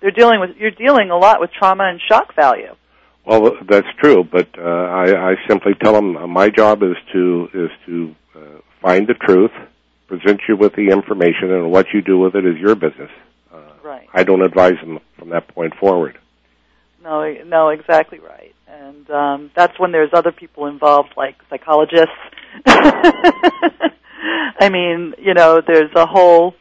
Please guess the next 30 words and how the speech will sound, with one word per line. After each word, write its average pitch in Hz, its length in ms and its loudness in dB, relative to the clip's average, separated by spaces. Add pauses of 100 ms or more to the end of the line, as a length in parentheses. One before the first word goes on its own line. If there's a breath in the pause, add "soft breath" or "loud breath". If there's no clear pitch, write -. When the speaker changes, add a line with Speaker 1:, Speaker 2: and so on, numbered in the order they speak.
(460)
Speaker 1:
um, 147 580 0 (760)
I 240 80 -20
think 262 240 -4
people 233 400 0
sometimes 208 420 -4 (100)
don't 190 340 -2
know 180 440 -2 (500)
what 220 260 2
resources 202 640 -4
they 185 140 -2
have 185 160 0
available 202 600 0
to - 120 -18
them. 165 260 -6
They, 180 200 -8 (140)
they 202 120 -8 (100)
freeze. 466 440 -2 (1200)
Speaker 2:
Well, 254 400 4
Speaker 1:
<clears throat> - 20 -18
You 202 120 -4
know, 233 380 2
Speaker 2:
yeah. - 80 -20
Speaker 1:
when 196 140 -6
you're, 190 320 2
when 151 340 -10
you're 180 140 -4
in 175 60 -2
a 175 140 -6
fear 226 200 -2 (100)
situation, 202 800 -4